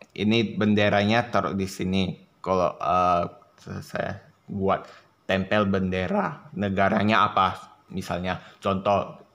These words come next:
eh, Malaysia, kayak gitu contohnya. Eh, nah, ini, eh, misalnya saya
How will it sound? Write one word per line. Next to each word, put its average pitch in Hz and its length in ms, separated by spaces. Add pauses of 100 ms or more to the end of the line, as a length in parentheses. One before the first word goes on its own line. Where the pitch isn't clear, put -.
(100)
eh, 92 400
Malaysia, 104 800
kayak 90 240
gitu 95 160
contohnya. 92 640 (640)
Eh, 82 320 (800)
nah, 78 160
ini, 127 400
eh, 101 840 (280)
misalnya 104 400
saya 113 320